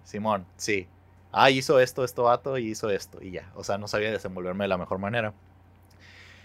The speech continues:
Entonces, este, bueno, hice lo de los, hice lo de los podcasts y después me pasé para el, el, empecé a ver mucho lo de la, lo de,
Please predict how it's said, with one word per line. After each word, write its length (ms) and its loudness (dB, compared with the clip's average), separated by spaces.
Entonces, 440 2
este, 1080 0
bueno, 260 -6
hice 180 -2
lo 120 6
de 40 4
los, 300 -6
hice 180 -6
lo 80 2
de 60 -2
los 160 -4
podcasts 580 -4
y 120 -8
después 360 -8
me 160 -6
pasé 300 -6
para 460 -2
el, 340 -8
el, 260 -8
empecé 300 -6
a 60 0
ver 160 -4
mucho 380 -6
lo 160 -2
de 120 -4
la, 240 -10
lo 180 -8
de, 500 -8